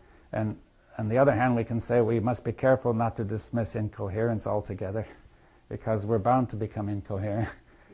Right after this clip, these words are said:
You see, uh, the question is only, what is our attitude to incoherence? If we defend ourselves against acknowledging that we are incoherent, then this, uh, causes trouble, right? <laughs> Hmm?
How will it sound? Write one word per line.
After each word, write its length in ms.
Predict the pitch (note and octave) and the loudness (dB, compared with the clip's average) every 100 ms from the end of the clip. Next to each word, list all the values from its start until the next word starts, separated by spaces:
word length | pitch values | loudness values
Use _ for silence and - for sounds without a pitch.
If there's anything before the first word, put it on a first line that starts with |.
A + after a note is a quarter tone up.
| G3 - - - | -20 -20 -18 -8
You 120 | A2+ | -4
see, 340 | G2 - A#2 G#2+ | -2 2 2 2
uh, 60 | - A#2 | 0 0
the 280 | A#2 A2 - - - | 0 0 -4 -20 -4
question 460 | C#3+ C3+ - C3+ | 0 0 2 0
is 240 | B2 A#2 G#2 | 2 2 2
only, 500 | B2 C3 A#2 G#2+ G#2+ - _ - - - - - - - | 4 4 2 0 -2 -10 _ -20 -20 -20 -20 -20 -20 2
what 180 | A#2 | 6
is 140 | C3 A#2 | 6 8
our 140 | A2+ | 8
attitude 440 | B2 D3 - A#2 - | 8 8 4 0 0
to 100 | G#2+ | 0
incoherence? 560 | G#2+ - A2 B2+ G2 | 0 0 2 2 2
If 120 | B2 A#2+ | 0 2
we 80 | |
defend 480 | A#2 A#2+ A2 D3+ D#3 | 4 4 4 6 6
ourselves 480 | C3 A2+ - A#2 G2+ | 6 4 6 4 4
against 440 | A2+ B2 B2+ - - _ - G#2 | 2 2 2 0 -10 _ -6 -2
acknowledging 640 | G2+ B2 C#3+ C#3+ G2+ G2+ | 2 6 6 6 4 -2
that 100 | G#2+ | -4
we 140 | G#2+ G#2 | -4 -2
are 140 | G#2+ | -2
incoherent, 640 | G#2+ - G#2+ A2+ C3 G#2+ F#2 - | -4 -6 -6 0 0 0 -4 -10
then 220 | G#2+ G#2+ | -6 -4
this, 360 | A#2+ - - - | -4 -6 -12 -18
uh, 60 | - - _ - - _ _ - | -20 -20 _ -20 -20 _ _ -6
causes 360 | G#2 G2+ G#2 | -4 -2 -6
trouble, 380 | - A#2+ G2+ F2 | -4 0 0 -2
right? 220 | F#2 F2+ | -6 -8
<laughs> 480 | - - - _ _ | -12 -16 -20 _ _
Hmm? 140 | G#2+ | -6